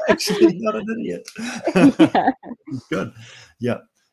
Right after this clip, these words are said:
Speaker 1: Yeah. So, so how did you deal with those words in your head? Is it actually, it just evolved over time as actually the more success, the more you've managed to get through those hard times, you're like, "Actually, I can do this." Is that how it went for you?
Speaker 2: Um,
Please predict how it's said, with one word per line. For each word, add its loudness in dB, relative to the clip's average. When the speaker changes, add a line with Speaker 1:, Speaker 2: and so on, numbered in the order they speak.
Speaker 1:
Yeah. 0
So, 2
so 2
how 2
did 2
you -2
deal 2
with 0
those 0
words 2
in -4
your -8
head? 2
Is -2
it -6
actually, -2
it -4
just -6
evolved -2
over -2
time -2
as -6
actually -6
the -6
more -6
success, -2
the -4
more -2
you've -2
managed -6
to -14
get -6
through -4
those -2
hard -2
times, -4
you're -6
like, -6
"Actually, -10
I -4
can -10
do -8
this." -14
Is -10
that -6
how -4
it -10
went -10
for -8
you? -4
Speaker 2:
Um, -8